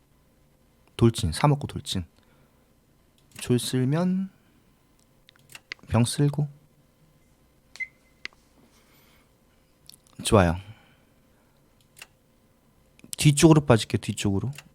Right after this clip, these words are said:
왜냐면 차후에 이게 사를 잡고 마가 진출하면서 상위차를 또 걸 수 있으니까 그런 식으로 선수를 잡을 수 있거든요. 그래서 뒤로,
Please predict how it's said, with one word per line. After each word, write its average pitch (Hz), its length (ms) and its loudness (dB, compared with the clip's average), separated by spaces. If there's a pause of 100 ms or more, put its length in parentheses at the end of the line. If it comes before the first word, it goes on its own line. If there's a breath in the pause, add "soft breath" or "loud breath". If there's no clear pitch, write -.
왜냐면 160 400 8
차후에 190 720 2 (1200)
이게 147 120 0
사를 196 360 6
잡고 123 880 2 (840)
마가 98 520 8 (160)
진출하면서 147 840 6
상위차를 156 560 -2
또 - 100 -2
걸 104 200 4
수 - 160 0
있으니까 92 640 0 (160)
그런 170 360 4
식으로 147 280 -2
선수를 165 360 0
잡을 95 220 -4
수 - 140 -6
있거든요. 90 480 -4 (1300)
그래서 113 220 -4
뒤로, 104 380 0